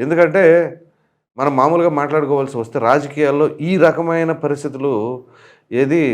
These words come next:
రెండు వేల పద్దెనిమిదిలో అనుకుంటా కోడికత్తి సీను, ఆ కోడికత్తితో జగన్మోహన్ రెడ్డి గారి పైన దాడి చేయటం. So ఏంటి అంటే, నాకు జగన్మోహన్ రెడ్డి గారు అంటే అభిమానం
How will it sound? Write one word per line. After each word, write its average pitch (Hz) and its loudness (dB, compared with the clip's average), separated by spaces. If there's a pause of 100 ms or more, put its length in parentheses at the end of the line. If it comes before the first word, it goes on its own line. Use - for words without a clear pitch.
(140)
రెండు 120 -2
వేల 135 2
పద్దెనిమిదిలో 113 -2
అనుకుంటా 82 -10 (380)
కోడికత్తి 127 -4
సీను, 101 -8 (340)
ఆ - -6 (320)
కోడికత్తితో 110 -4 (680)
జగన్మోహన్ 117 0
రెడ్డి 101 -6
గారి 107 0
పైన 104 0 (120)
దాడి 95 0
చేయటం. 87 -4 (800)
So 151 6
ఏంటి 156 2
అంటే, 170 0
నాకు 180 2
జగన్మోహన్ 160 0
రెడ్డి 143 0
గారు 143 4
అంటే 139 2
అభిమానం 139 0